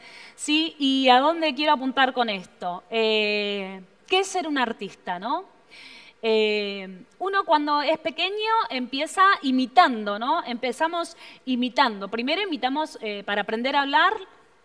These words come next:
con las voces de nuestros padres, de nuestros abuelos, de, de quienes nos hayan criado, ¿no? Aprendemos a hablar por imitación, ¿no? Papá, mamá, nos dice papá, mamá, casa o lo, o lo que fuera,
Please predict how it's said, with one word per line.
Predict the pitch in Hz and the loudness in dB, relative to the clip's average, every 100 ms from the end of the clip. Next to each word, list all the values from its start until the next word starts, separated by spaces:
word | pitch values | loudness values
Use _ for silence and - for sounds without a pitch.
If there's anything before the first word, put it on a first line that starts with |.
| - | -16
con | - 208 196 202 190 180 180 | -6 -6 -6 -12 -16 -12 -10
las | 185 | -6
voces | 214 262 349 320 | -4 -4 -2 -4
de | 262 | -4
nuestros | 214 208 226 | -8 -8 -10
padres, | - 339 349 349 294 | 0 6 8 6 4
de | 220 | -4
nuestros | 202 220 - | -8 -12 -2
abuelos, | 226 254 302 311 294 | 0 4 6 6 4
de, | 214 180 | -6 -10
de | 190 185 | -16 -12
quienes | 214 202 | -10 -10
nos | 196 | -6
hayan | 247 254 240 | -6 -6 -8
criado, | 233 214 190 175 | -2 2 2 0
¿no? | 185 269 370 - - - - | -2 -6 -6 -16 -20 -20 -10
Aprendemos | 214 240 254 294 311 | -4 -2 -2 -2 -2
a | 294 | 0
hablar | 247 269 294 | 2 2 2
por | 277 247 | 0 -6
imitación, | 233 214 220 220 359 285 202 | -6 -2 -2 -2 -2 -2 0
¿no? | 233 311 339 302 - | -2 -2 -2 -10 -10
Papá, | 185 220 240 240 | -2 6 6 6
mamá, | 214 220 262 262 | 0 2 4 2
nos | 202 | -2
dice | 196 170 | -12 -10
papá, | 165 208 226 226 | -2 8 8 8
mamá, | 202 185 214 247 254 269 - _ _ | 4 0 2 2 0 -8 -20 _ _
casa | - 208 226 - 240 226 220 | 2 4 4 4 6 6 4
o | 175 | -4
lo, | 165 151 | -10 -14
o | 165 | -14
lo | 165 | -14
que | 190 | -14
fuera, | - 240 240 247 277 | -4 0 2 2 0